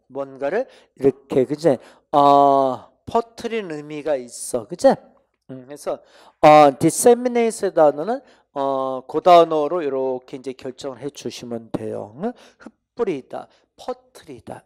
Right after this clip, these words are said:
스프레드. 그치? 근데 뭔가 이렇게 퍼지는 의미의 단어 또 대표적인 게 뭐 있죠, 여러분들?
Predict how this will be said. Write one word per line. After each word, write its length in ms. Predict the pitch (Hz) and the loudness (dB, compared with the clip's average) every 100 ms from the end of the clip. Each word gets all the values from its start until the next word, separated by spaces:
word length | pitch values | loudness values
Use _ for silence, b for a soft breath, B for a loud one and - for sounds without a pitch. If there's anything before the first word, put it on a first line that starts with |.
| - | -18
스프레드. 540 | - - 180 - - | -12 -8 -10 -10 -18
그치? 300 | - 202 247 - _ _ _ _ _ _ _ _ _ _ _ _ _ _ _ _ _ _ _ 508 _ _ 466 _ _ _ _ _ _ _ _ _ _ | -20 -12 -12 -12 _ _ _ _ _ _ _ _ _ _ _ _ _ _ _ _ _ _ _ _ _ _ _ _ _ _ _ _ _ _ _ _ _
근데 280 | 220 226 190 - | 2 4 4 -2
뭔가 260 | 175 226 | -6 -2
이렇게 160 | 247 240 | -2 -4
퍼지는 760 | 240 - - 330 - 349 320 | -12 -12 -10 -10 -12 -10 -10
의미의 240 | 262 214 202 | -10 -12 -12
단어 240 | 175 170 | -12 -12
또 120 | 180 190 | -14 -18
대표적인 400 | - _ - 151 | -20 _ -20 -20
게 140 | 165 | -20
뭐 120 | 117 117 | _ -20
있죠, 240 | _ 180 | _ -20
여러분들? 420 | 131 123 165 226 | _ _ _ _